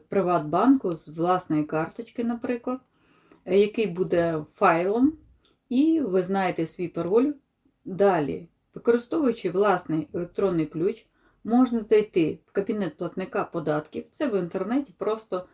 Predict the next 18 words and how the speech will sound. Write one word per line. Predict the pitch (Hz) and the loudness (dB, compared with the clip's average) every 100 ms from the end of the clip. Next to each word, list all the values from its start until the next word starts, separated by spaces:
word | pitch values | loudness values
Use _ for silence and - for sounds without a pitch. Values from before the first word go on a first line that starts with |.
| _ _ | _ _
набрати | 190 190 180 180 156 - - - | -2 0 4 4 2 -2 -10 -8
"кабінет | 160 170 196 254 | -4 -2 -2 -4
платника | - 165 165 160 175 | -4 -4 -2 -2 -2
податків". | 170 175 165 - - - - _ _ _ _ _ | -2 -4 -4 -6 -10 -16 -16 _ _ _ _ _
Далі | 190 226 220 170 156 - _ | 0 6 6 6 2 -2 _
зайти | 208 208 208 180 202 180 | 2 2 2 0 0 -6
за | 170 | -6
допомогою | 180 208 208 196 165 165 | -2 -2 -2 -4 -4 -8
свого | - 185 185 151 | -4 -4 -2 -2
ключа | 160 160 - 156 180 262 _ _ _ _ _ | -2 -6 -4 -6 -4 -8 _ _ _ _ _
і | 196 | -16
сформувати | - - 240 240 262 254 247 165 - 147 - _ _ _ | -12 -2 2 6 6 6 2 2 -2 -8 -8 _ _ _
декларацію | 160 202 202 214 240 240 175 - 156 | 2 4 4 4 4 4 2 0 -6
про | 151 185 190 | -4 -4 -2
майновий | 196 196 196 180 | -2 -2 0 0
стан | - 180 175 151 | 0 -2 0 -2
і | - | -6
доходи, | 160 165 - 165 175 311 | -6 -6 -4 -2 0 -2